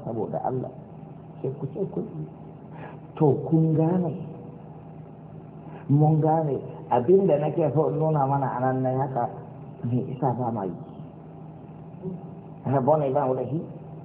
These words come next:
Wa yab'athuhu, shi wannan raja, shi kan tayar da mutum ala mulazamatihi, bisa lizimtar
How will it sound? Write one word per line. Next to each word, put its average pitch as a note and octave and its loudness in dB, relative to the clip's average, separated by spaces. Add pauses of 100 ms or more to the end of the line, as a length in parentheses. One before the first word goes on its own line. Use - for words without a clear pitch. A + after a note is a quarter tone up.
(2750)
Wa C3+ 10
yab'athuhu, D#3+ 8 (560)
shi G3+ 2
wannan A3+ 8
raja, C#3 8 (400)
shi G3 4
kan C#3+ 6 (160)
tayar F#3+ 8
da C3+ 4
mutum A#2+ 4 (240)
ala A#2 8
mulazamatihi, G2+ 4 (400)
bisa C3 4
lizimtar G#2 4